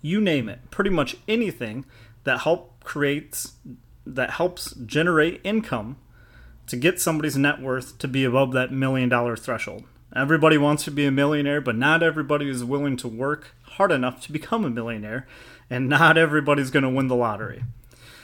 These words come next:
So a couple years ago, I realized I was in my early thirties, and I made a substantial amount of money, but I also spent a substantial amount of money,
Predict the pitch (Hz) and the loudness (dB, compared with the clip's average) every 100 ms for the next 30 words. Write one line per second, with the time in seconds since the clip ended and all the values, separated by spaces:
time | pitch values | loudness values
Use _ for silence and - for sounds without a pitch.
0 | - - _ - 143 131 127 - 180 185 | -20 -20 _ -2 0 2 -2 2 4 6
1 | 185 165 160 156 165 160 147 131 139 139 | 6 6 4 4 4 4 -2 0 2 2
2 | 143 156 139 123 123 123 123 117 135 151 | 2 0 0 0 0 0 0 2 2 2
3 | 151 147 151 208 214 - - - - 143 | 0 0 0 -2 -8 -12 -18 -20 -8 -2
4 | 127 123 117 - 127 123 127 127 - 131 | 0 0 -4 -6 -4 -2 -2 -2 -6 -8
5 | - 139 135 143 131 131 127 120 160 165 | -2 -2 0 0 0 0 0 0 0 0
6 | 180 131 - - - - - - - 127 | -4 -10 -18 -18 -18 -18 -20 -18 -8 -2
7 | 123 - 160 - 143 - - 170 175 - | 0 0 -2 -2 -4 -4 -2 -2 -4 -8
8 | 123 - 120 - 120 120 120 117 117 113 | -6 -6 -6 -4 -4 -4 -4 -2 -2 -4
9 | 113 120 151 | -4 -6 -8